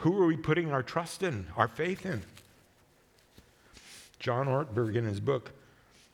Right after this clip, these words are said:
You're the Son of God, uh, basically, he writes a couple of things. He says, "Normally, when someone dies, their impact on the world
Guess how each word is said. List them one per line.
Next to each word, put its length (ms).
You're 180
the 100
Son 220
of 160
God, 360
uh, 260
basically, 560
he 80
writes 300
a 20
couple 260
of 80
things. 260
He 80
says, 140
"Normally, 400
when 220
someone 400
dies, 320
their 160
impact 420
on 140
the 80
world 360